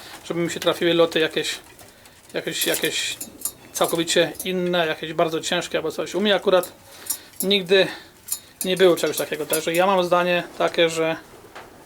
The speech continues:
że nie ma to zbytnio wpływu. Może tam gdzieś blisko, w tamtych rejonach, co faktycznie jakieś takie nasilenie jest, może tam, ok, ale my tutaj na,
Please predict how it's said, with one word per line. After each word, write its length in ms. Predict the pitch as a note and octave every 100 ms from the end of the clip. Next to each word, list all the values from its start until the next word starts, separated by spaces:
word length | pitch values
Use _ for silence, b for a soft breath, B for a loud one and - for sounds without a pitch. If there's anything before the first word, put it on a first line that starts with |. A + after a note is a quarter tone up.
| - - - - - - - - B3+
że 120 | G3+
nie 80 | F#3+
ma 100 | E3+
to 120 | D#3+
zbytnio 300 | D3+ D3+ D3+
wpływu. 380 | - D#3 D3 C#3+ - - - - - - - - F3+
Może 340 | F3+ G#3 G3+
tam 200 | G3 F3
gdzieś 180 | E3 D3+
blisko, 580 | D3+ F3+ - - E3 D#3 - - - B B B -
w 20 |
tamtych 260 | E3+ F3+
rejonach, 380 | E3+ F3 G3 F#3
co 100 | F3+
faktycznie 420 | E3+ D#3+ F#3 -
jakieś 240 | E3 - -
takie 180 | - E3+
nasilenie 500 | D#3 F3 F3 F#3 D#3+
jest, 340 | E3 E3 - B B B B B
może 200 | E3 D#3+
tam, 260 | E3 E3 D3+
ok, 180 | D3
ale 200 | E3 D#3+
my 120 | E3+ E3+
tutaj 200 | E3+ D#3+
na, 240 | D#3